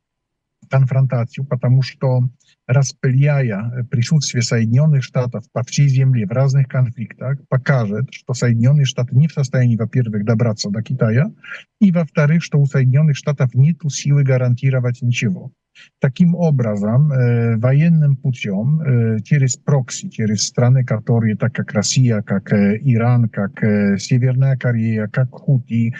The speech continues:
э, могут, э, просто в других местах тоже может пойти поддержка до конфликтов.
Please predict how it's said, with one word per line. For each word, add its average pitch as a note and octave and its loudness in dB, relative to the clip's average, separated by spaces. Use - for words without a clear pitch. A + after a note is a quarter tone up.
э, A2 2
могут, D#3 2
э, C#3 0
просто C3 -2
в A#2+ -2
других C#3 2
местах C3+ -2
тоже A#2+ 0
может A#2 -2
пойти A2 -4
поддержка A2 -2
до G#2+ 0
конфликтов. B2+ 0